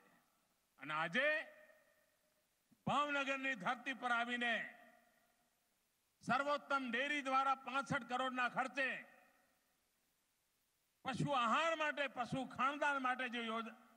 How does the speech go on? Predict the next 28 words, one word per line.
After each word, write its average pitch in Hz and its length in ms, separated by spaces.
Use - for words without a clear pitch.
પ્લાન્ટનું 254 520
આજે 240 180
લોકાર્પણ 233 720
થઈ 220 180
રહ્યું 254 240
છે, 302 180
હું 185 180
ભાવનગર 226 560
જિલ્લાના 220 460
બધા 190 380
પશુઓને 254 1000
શુભકામનાઓ 220 800
અન-, 214 520
પાઠવું 214 480
છું. 320 360
આ 220 120
ઉત્તમ 247 540
આહાર 214 460
મળશે 262 340
એમને. 233 500
એના 269 280
કારણે 320 680
એમની 233 320
રોગ 233 380
સામેની 240 500
પ્રતિકાર 233 580
શક્તિ - 440
વધશે 233 540